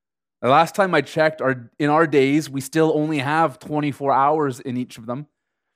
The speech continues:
And our lives fill all of those twenty-four hours up pretty quick, don't they?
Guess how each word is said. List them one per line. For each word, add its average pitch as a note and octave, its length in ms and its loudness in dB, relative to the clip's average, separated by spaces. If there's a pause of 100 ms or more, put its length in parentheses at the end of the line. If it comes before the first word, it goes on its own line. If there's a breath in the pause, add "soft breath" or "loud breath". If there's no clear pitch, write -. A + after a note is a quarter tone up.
(120)
And C#3 140 2
our D#3 140 6
lives D#3 680 2 (160 soft breath)
fill F3 680 4
all E3+ 280 6
of E3+ 100 0
those D#3+ 180 0
twenty-four D3+ 520 -2
hours C3+ 440 4
up - 300 0
pretty E3 260 -4
quick, - 520 -2
don't D3 240 0
they? D3 300 -2